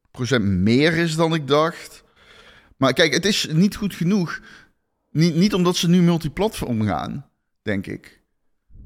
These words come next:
Ehm, ik, ik, ik, ik, ik denk gewoon dat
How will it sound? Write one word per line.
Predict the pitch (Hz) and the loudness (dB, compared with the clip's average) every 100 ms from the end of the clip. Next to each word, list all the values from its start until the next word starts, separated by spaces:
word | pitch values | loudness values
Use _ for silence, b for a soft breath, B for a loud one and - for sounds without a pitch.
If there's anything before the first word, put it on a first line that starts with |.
| - - | -16 -8
Ehm, | - 127 131 120 120 120 - _ _ _ _ _ _ _ _ | 0 4 4 2 0 -4 -8 _ _ _ _ _ _ _ _
ik, | - 170 156 | -2 -2 -2
ik, | 160 196 | -6 -6
ik, | 196 - | -6 -4
ik, | 180 - | -6 -6
ik | - 165 | -4 -2
denk | 143 185 185 | 0 0 0
gewoon | 180 165 156 156 151 | 0 4 4 4 2
dat | 139 139 135 - - | 0 0 -2 -12 -16